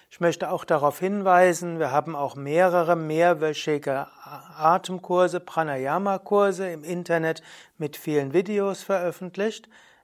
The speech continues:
Es gibt Atemkurs für Anfänger, wo du insbesondere sehr viele einfache Atemübungen kennenlernst,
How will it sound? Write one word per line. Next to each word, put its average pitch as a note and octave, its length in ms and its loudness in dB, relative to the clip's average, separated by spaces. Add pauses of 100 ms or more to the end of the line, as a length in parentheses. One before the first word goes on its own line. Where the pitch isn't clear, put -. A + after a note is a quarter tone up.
Es - 260 -6
gibt - 420 -6
Atemkurs D3 840 -2
für - 320 -14
Anfänger, G#3+ 720 0 (460)
wo D#3+ 100 -4
du D#3 140 -4
insbesondere D3+ 1040 -2
sehr D3+ 240 0
viele C#3 480 -6
einfache G3 500 2
Atemübungen F3 960 -4
kennenlernst, F#3 800 -2